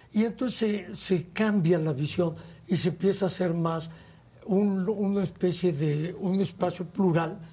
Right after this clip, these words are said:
crítico, pero más local. La visión se enderezó a lo local,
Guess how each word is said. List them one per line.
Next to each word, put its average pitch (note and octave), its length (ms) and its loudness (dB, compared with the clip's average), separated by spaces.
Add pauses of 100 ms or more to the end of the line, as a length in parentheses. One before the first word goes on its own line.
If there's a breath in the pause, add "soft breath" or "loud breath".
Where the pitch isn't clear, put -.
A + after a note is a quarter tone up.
(200 loud breath)
crítico, G3 600 -2 (520 loud breath)
pero F#3 320 2
más F#3 340 0
local. F3+ 380 0 (640 loud breath)
La F#3 140 4
visión F#3+ 480 2
se F#3+ 140 0
enderezó E3 540 0
a D#3 60 -2
lo D#3 160 0
local, D#3+ 380 0